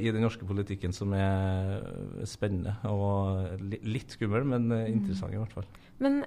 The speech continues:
Speaker 2: eh, når du ser på politikerne i dag, eh, opplever du at de representerer deg og dine
Speaker 1: Eh,
Speaker 2: interesser?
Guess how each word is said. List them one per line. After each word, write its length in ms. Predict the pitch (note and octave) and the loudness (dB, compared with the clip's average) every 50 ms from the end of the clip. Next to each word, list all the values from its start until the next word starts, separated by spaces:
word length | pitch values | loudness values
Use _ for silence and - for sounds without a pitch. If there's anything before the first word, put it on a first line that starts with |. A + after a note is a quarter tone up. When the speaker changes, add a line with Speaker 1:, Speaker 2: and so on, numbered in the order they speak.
| - | -2
Speaker 2:
eh, 420 | - B3+ B3+ B3+ C4 B3+ B3+ B3 B3 A#3+ - | -2 -2 0 0 0 0 0 -2 -2 0 2
når 120 | B3 B3+ A#3+ | 2 2 2
du 80 | B3 | 0
ser 340 | A#3 - - A#3+ A#3 A3+ A3 G#3 - | -2 -2 0 2 2 2 2 0 -2
på 300 | - A3+ G#3+ G#3 G3+ G3+ G3+ | 0 2 2 4 4 2 2
politikerne 500 | G#3+ G#3+ G#3 - - - E3+ E3+ F3 F3+ | 2 0 0 0 -4 -4 -2 2 4 4
i 40 | F#3 | 4
dag, 240 | F#3 F3+ F#3 F3 - - - - - - - - - - | 4 4 2 -2 -6 -14 -20 -20 -20 -20 -18 -14 -8 -4
eh, 200 | G3+ G#3+ G#3+ G#3+ - | -2 0 0 0 0
opplever 440 | A3+ - - G#3 F#3+ F3+ E3+ E3+ E3 | -2 -2 0 2 2 4 2 2 2
du 140 | E3+ E3+ | 0 0
at 160 | F3 F3+ - - | -2 -2 -4 -2
de 380 | F3+ F3 F3 F3 F3 F3 F3 | 0 2 2 2 2 2 2
representerer 640 | F3 F3 - F3+ - - F#3 F3+ G3 F3 E3 E3+ E3 | 0 -2 -4 -4 -2 -2 -2 0 0 -2 -2 -4 -4
deg 180 | F3+ G#3 C#4+ - - - - - - - - - - - - - - - - - - - - - - - | -4 -4 -4 -6 -10 -16 -18 -20 -20 -20 -20 -20 -20 -12 -10 -10 -10 -10 -12 -12 -12 -12 -12 -12 -6 -4
og 100 | - G#3+ | 0 6
dine 200 | F3+ - - G#3+ F#3+ | 8 8 8 8 8
Speaker 1:
Eh, 120 | F3+ F#3 | 6 2
Speaker 2:
interesser? 480 | F#3 F3+ - G#3 F#3 - - - - | 2 0 0 -2 -4 -4 -4 -6 -8